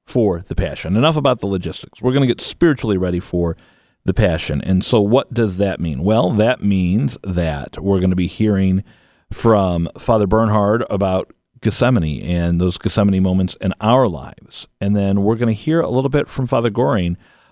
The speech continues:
about our past sins and their relation to Calvary. And then we're gonna hear from Monsignor Timothy Cronin from the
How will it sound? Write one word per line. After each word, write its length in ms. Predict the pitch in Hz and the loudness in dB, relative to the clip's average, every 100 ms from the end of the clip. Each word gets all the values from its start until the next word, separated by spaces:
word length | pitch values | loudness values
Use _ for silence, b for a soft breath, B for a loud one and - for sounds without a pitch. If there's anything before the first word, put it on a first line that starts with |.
| b | b
about 280 | 101 110 110 - | 0 2 2 0
our 100 | 107 | -2
past 360 | - 123 107 | 0 -2 -2
sins 680 | - 156 131 78 - - - - | -2 0 0 -2 -6 -14 -16 -4
and 260 | 104 101 | 0 2
their 140 | 101 104 | 2 2
relation 600 | 101 107 104 107 98 98 | 2 0 -2 -2 -2 -4
to 140 | - 101 | -6 -2
Calvary. 500 | 127 131 95 73 - | 0 0 -2 -4 -6
And 160 | - 113 | 0 2
then 140 | 123 | 2
we're 100 | 135 | 0
gonna 160 | 139 135 | 0 -2
hear 400 | - 117 113 120 B B B | -2 0 0 -2 B B B
from 340 | - 127 117 | -2 2 4
Monsignor 460 | 113 107 98 110 101 | 4 2 0 0 0
Timothy 340 | 117 98 92 | 0 -2 -2
Cronin 440 | 85 - 104 101 131 | -4 0 0 0 -2
from 420 | - 92 87 87 | -2 0 0 0
the 400 | 85 82 82 73 | 0 -2 -2 -6